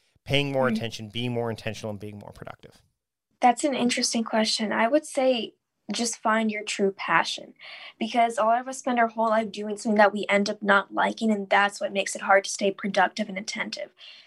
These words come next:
Speaker 2: So I would say it really, it's perfectly okay to take months, if not even years, to experiment with all sorts of different things and figure out what you really want in life, because in life it's, um,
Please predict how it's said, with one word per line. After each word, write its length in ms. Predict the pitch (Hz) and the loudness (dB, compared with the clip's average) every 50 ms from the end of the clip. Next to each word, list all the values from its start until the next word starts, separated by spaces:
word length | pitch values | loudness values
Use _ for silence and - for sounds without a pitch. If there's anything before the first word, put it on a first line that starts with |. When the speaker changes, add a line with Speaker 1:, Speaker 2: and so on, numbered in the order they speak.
| 214 214 - | -20 -20 -18
Speaker 2:
So 180 | - - - 247 | -6 -2 0 2
I 160 | 220 226 240 | 2 2 0
would 160 | 262 285 285 | -2 -4 -4
say 220 | - 285 262 247 240 | -2 -2 0 0 0
it 120 | 226 214 | -2 -2
really, 380 | 208 233 240 240 240 214 202 - | 0 0 0 0 -2 -4 -4 -6
it's 220 | - 233 226 - | -6 -8 -8 -10
perfectly 460 | - - - 247 240 240 254 - 269 247 | -8 0 4 4 4 4 2 0 0 0
okay 320 | 247 247 - 226 214 220 | 0 0 0 0 0 0
to 180 | 220 - - 214 | 0 -2 -4 -6
take 360 | 220 - - 214 202 202 202 - - _ _ _ _ _ _ _ _ - | -4 -2 2 2 2 2 0 -4 -20 _ _ _ _ _ _ _ _ -2
months, 520 | 208 202 190 175 - - - - - - - | 2 4 4 2 2 0 -8 -12 -8 -6 -4
if 120 | 220 214 | -2 2
not 120 | 233 226 220 | 2 4 4
even 280 | 226 220 214 208 202 208 | 4 2 0 0 0 -2
years, 300 | 208 208 208 196 202 202 | 0 4 4 4 4 4
to 140 | - - 220 | 2 -2 -2
experiment 680 | 208 - - - 208 202 202 202 196 196 196 196 - - - - - - - - | -2 -2 0 2 4 4 4 4 2 0 0 -2 -6 -10 -12 -16 -16 -10 -2 0
with 140 | 226 262 269 - - | 2 2 2 0 0
all 180 | 220 220 226 | 2 2 0
sorts 340 | 233 - 226 220 214 214 214 | 0 -2 -2 0 0 -2 -4
of 100 | 214 196 | -4 -2
different 320 | 202 208 202 214 202 196 | -2 -2 0 0 0 0
things 240 | - - 196 196 202 | 0 0 0 0 0
and 160 | 220 220 214 | -2 -2 -2
figure 220 | - 240 240 247 247 | -2 0 2 4 4
out 100 | 233 226 | 4 2
what 220 | 226 226 226 - | 0 -4 -4 0
you 60 | 226 | 2
really 200 | 220 220 220 220 | 2 2 2 2
want 420 | 208 214 196 196 190 185 180 - - | 0 0 2 2 2 2 -2 -6 -10
in 120 | 202 185 | -10 -2
life, 360 | 180 175 180 185 - - 214 | 2 4 4 4 4 0 -6
because 460 | - - 220 - 226 208 208 202 - - - - - - - - - - - _ | -6 -6 0 4 4 4 4 4 0 -6 -14 -14 -16 -18 -20 -20 -20 -20 -10 _
in 100 | - 247 | -4 -2
life 300 | 240 226 240 262 294 302 | 0 2 2 2 0 0
it's, 280 | 302 285 - - - - - | -4 -8 -10 -10 -14 -6 -2
um, 360 | - 226 226 214 208 202 185 | 2 2 2 2 0 -2 -8